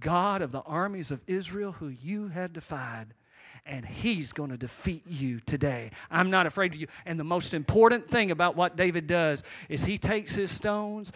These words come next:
and he puts them in his sling. And the Bible says David ran or rushed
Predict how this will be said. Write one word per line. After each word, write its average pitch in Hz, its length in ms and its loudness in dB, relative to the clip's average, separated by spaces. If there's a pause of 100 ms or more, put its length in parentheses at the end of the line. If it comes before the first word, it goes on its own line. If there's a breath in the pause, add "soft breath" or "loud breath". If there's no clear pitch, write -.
(160 loud breath)
and 147 120 0
he 196 100 2
puts - 280 0
them 196 160 0
in 185 80 -2
his 180 180 0
sling. 190 520 -2 (200 loud breath)
And 160 140 -4
the 147 80 -4
Bible 175 380 -2
says 139 380 -4 (200)
David 147 540 4 (220 soft breath)
ran 135 800 0 (220 loud breath)
or 143 220 -2
rushed 147 640 6